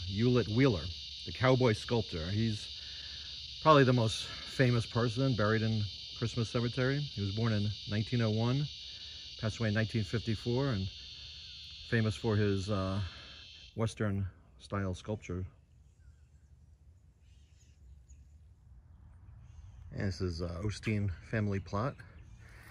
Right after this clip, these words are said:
And these are one of the pioneer families of this part of Florida. Polly Ann Osteen, born in eighteen forty-six,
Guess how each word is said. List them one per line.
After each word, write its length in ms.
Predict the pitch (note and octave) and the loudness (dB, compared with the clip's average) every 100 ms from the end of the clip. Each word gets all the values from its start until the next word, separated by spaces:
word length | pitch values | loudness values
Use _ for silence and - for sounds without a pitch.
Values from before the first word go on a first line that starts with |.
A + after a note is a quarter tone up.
| - - - - G#2 | -16 -16 -16 -12 -2
And 100 | A2 | 2
these 220 | A2+ G2+ | 2 2
are 320 | G#2 G2 F#2 E2 - | 0 0 -2 -6 -2
one 100 | A2+ | 0
of 60 | |
the 80 | F#2+ | 0
pioneer 520 | - A#2+ A2+ G2+ G#2 | -2 0 2 2 0
families 680 | F#2+ G#2 G2+ F#2+ F2 F2 G2 - - - - - - - - - - | 0 -2 0 0 -2 -6 -8 -10 -16 -16 -14 -14 -14 -14 -14 -12 -8
of 100 | F#2 | -6
this 240 | G2+ - - - | -6 -8 -12 -2
part 140 | B2+ | 0
of 80 | G#2 | 0
Florida. 480 | - A#2+ G#2 G#2+ B2 - - - - | -2 -2 -2 -2 -6 -10 -16 -18 -4
Polly 280 | A#2+ A#2+ A#2 | -2 0 0
Ann 160 | A2+ | 0
Osteen, 480 | G2+ G2+ A2 G2+ C3 B2+ - - | -2 -6 -6 -6 -6 -10 -16 -12
born 160 | G#2+ G#2 | -6 -4
in 160 | G2 F#2 - | -4 -6 -8
eighteen 300 | A#2+ C#3+ B2+ | -8 -4 -4
forty-six, 720 | C3 B2 A2+ - - - | -4 -4 -4 -6 -8 -12